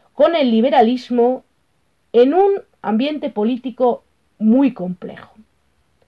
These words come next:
Tras su encumbramiento en vida, fue postergado paulatinamente hasta convertirse en un desconocido.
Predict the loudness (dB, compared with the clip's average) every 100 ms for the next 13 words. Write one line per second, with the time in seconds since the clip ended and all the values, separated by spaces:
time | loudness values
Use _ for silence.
0 | _ _ _ _ _ _ _ 0 0 2
1 | 0 0 0 2 4 2 -2 -4 0 2
2 | 2 0 -4 -2 -4 -6 _ _ _ _
3 | _ 2 4 4 0 -4 -2 -6 -2 2
4 | 2 0 -2 -2 -2 -6 -8 -4 0 0
5 | -2 -6 -6 _ _ _ _ _ -6 -2
6 | -4 -2 -2 -2 -6 -8 -8 -8 -4 -4
7 | -4 _ _ -8 -4 -2 -2 -6 -10 -14
8 | -16 -18 -20 -20